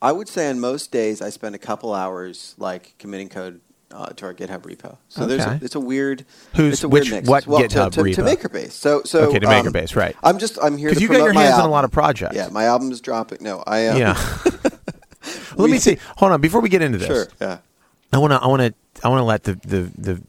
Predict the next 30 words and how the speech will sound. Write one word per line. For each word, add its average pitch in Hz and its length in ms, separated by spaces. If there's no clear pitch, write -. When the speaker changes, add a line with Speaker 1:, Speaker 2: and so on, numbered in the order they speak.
Speaker 2:
the 92 120
listeners 95 440
in 92 140
on 85 100
a 85 100
little 85 280
something. - 440
Speaker 1:
Uh-huh. 113 120
Speaker 2:
So, 127 380
uh, 120 180
Anil 156 340
and 147 100
I, 110 360
uh, 92 360
recorded 110 460
a 104 60
podcast 98 560
a 98 60
couple 92 260
of 82 80
days 87 240
ago. - 320
Speaker 1:
Uh-huh. 90 400
Speaker 2:
And, 104 520
uh, 101 280
we 113 80
recorded 120 340
over 147 200
Skype. 95 420
Uh, - 140